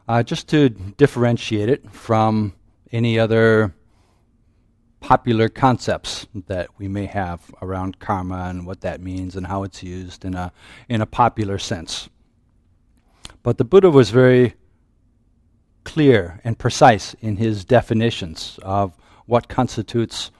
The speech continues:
wholesome or unwholesome karma. Right? So the Pali term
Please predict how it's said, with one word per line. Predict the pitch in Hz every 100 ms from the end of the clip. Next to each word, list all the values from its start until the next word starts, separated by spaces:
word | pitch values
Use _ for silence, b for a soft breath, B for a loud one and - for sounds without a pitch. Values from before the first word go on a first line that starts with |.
| _
wholesome | - 147 147 - 98 120 _ _ _ _ _ _ _ _ _
or | 98 104 101 -
unwholesome | 120 104 107 104 98
karma. | 92 - 82 71 - _ _ _ _ _ _ _ _
Right? | 113 - _ _ _ _ _ _ _ _ b b b b _
So | - 127 123 123
the | -
Pali | - 165 185 165
term | 151 139 117